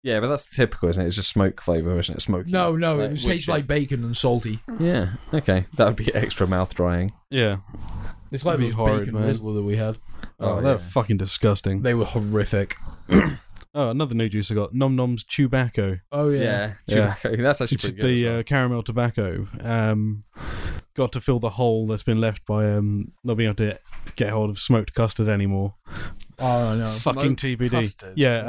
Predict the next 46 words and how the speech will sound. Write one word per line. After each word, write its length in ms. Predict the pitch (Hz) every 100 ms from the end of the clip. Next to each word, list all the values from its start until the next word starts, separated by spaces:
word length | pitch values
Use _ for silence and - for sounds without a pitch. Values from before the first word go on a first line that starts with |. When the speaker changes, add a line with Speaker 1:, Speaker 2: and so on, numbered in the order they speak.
| 127
Speaker 3:
um, 220 | 127 127 127
Speaker 2:
Yeah. 60 |
Speaker 3:
a 40 | 120
company 300 | 160 151 139
called 260 | 135 123
Nick's 220 | 135 135
Blissful 320 | - 135 - 113
Brews, 680 | 120 117 107 92 110 - - - - - - -
uh, 200 | 120 113
did 280 | 127 113 -
an 120 | - 127
absolutely 440 | 139 - 135 123
beautiful 380 | 107 131 - 120
juice 260 | 120 113
called 160 | - 110
Smoked 300 | - 127 107
Custard 340 | 120 107 110
Plus, 640 | - 123 90 - - - - - - - -
<laughs> 400 | - - - -
uh, 180 | 117 110
which 160 | 113 -
is 60 |
the 100 | 117
high 180 | 117 113
V 160 | 107 110
G 220 | 117 110
version 360 | 104 98 95
of 120 | 98 95
the 80 |
smoked 260 | 104 110 95
custard. 580 | 117 - - 92 92 - - - - - - - - - -
But 220 | 113 110
it 60 |
was 240 | 113 113 107 - - -
absolutely 560 | 131 127 - 127 117 107
delicious. 460 | 120 117 113 107
Just, 180 | 117 -
I 100 | 117
had 140 | 113 120
that 140 | 123
flavour 300 | - 131 127
of, 140 | 120 113
um, 340 | 117 110 110
like, 180 | 104 117
opening 360 | 127 131 123 113
a 100 | 110